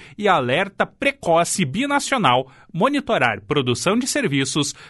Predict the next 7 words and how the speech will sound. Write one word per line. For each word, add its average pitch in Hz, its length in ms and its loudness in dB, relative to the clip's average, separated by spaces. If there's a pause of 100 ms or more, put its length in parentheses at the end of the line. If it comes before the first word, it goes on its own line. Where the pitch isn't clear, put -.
(120)
prontuários 165 720 2
eletrônicos 135 800 -2
dos 120 180 -2
atendimentos 117 800 -2
de 104 140 -6
síndromes 269 540 -4
respiratórias, 170 920 -2